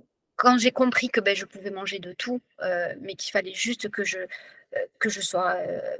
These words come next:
en phase avec moi-même, en fait, hein, et avec ce dont j'avais envie, ce dont j'avais besoin et, heu, et, et que c'était, heu, voilà, que c'était OK, ben, y a, voilà, ça, c'était, c'était fait, quoi. C'était, c'était, il y a pas, il y a plus de difficultés, en fait. Dif-, des difficultés, oui, j'en ai eu avant quand je vivais ça comme, heu,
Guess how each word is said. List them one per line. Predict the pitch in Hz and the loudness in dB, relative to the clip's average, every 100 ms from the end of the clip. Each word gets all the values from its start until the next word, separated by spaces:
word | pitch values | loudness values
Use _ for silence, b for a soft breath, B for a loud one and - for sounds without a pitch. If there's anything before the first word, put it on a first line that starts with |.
| - - | -10 -12
en | 170 | -10
phase | 175 247 233 | 0 0 2
avec | 190 185 - | 0 -4 -4
moi-même, | 180 180 392 | -4 2 2
en | 233 | 2
fait, | 156 175 185 | -2 -2 0
hein, | 185 | 2
et | |
avec | 175 180 | 2 2
ce | - | -4
dont | 190 | -6
j'avais | 190 180 | -4 -2
envie, | 175 175 196 | -2 -4 -4
ce | 247 196 | -4 -6
dont | 185 | -2
j'avais | 185 180 | -2 -2
besoin | 175 185 185 196 226 294 B B _ | -8 -8 -4 -2 0 -2 B B _
et, | 196 | -2
heu, | 185 - - 87 - B B B - | 0 0 -6 -8 -12 B B B -16
et, | 120 - 220 | -16 -14 -10
et | |
que | - | -4
c'était, | - 180 190 180 | -4 -2 -2 0
heu, | 165 170 170 170 | -2 -6 -14 -2
voilà, | 202 359 | 2 2
que | - | 0
c'était | 190 - | -6 -4
OK, | 180 165 294 277 | -6 2 4 4
ben, | 185 | 2
y | |
a, | 170 - - _ _ | -4 -10 -16 _ _
voilà, | 208 208 254 | -4 4 6
ça, | - | 4
c'était, | 214 - - | -4 -8 -12
c'était | - - - 175 | -12 -10 -12 -6
fait, | - 247 | -2 -2
quoi. | 180 165 _ | -4 -10 _
C'était, | - 180 180 | -10 -8 -10
c'était, | 175 170 - 175 175 | -10 -10 -10 -10 -10
il | 180 | -6
y | |
a | 165 | -6
pas, | - | -2
il | 196 | -2
y | 190 | -2
a | |
plus | - 220 | -4 -6
de | 208 | -4
difficultés, | 202 - - 185 - 196 | -6 -8 -8 -12 -4 -6
en | |
fait. | 196 - - B B B B - | -6 -14 -20 B B B B -10
Dif-, | 202 214 | -6 -4
des | - 208 | -4 -4
difficultés, | 208 226 214 208 277 | -6 -8 -10 4 6
oui, | 262 247 | 6 2
j'en | 180 | -2
ai | 175 | -2
eu | 180 202 | 0 2
avant | 175 185 214 | 2 2 -4
quand | 208 180 175 | -6 -8 -6
je | 185 | -6
vivais | 180 180 190 | -8 -10 -10
ça | - 214 | 4 4
comme, | 220 190 180 | 4 -4 -8
heu, | 175 | -10